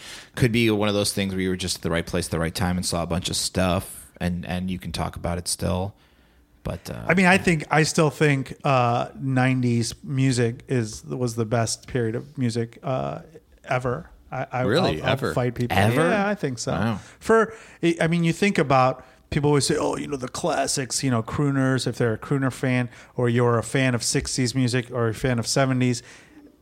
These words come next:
Speaker 2: The nineties took all the greatest things of that and made 'em better.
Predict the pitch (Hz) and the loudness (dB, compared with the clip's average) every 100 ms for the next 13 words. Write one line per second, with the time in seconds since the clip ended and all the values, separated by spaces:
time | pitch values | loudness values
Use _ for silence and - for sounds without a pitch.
0 | _ 139 143 160 190 160 139 123 - - | _ -2 2 2 2 2 2 0 -4 -2
1 | 160 - - 127 147 139 123 139 131 123 | -2 -2 0 2 2 0 2 2 2 2
2 | 139 131 120 104 107 107 - - 110 107 | 0 0 0 0 0 0 -4 -6 -4 -2
3 | 110 110 107 107 107 139 156 156 | 0 0 -2 -2 -4 -6 -10 -14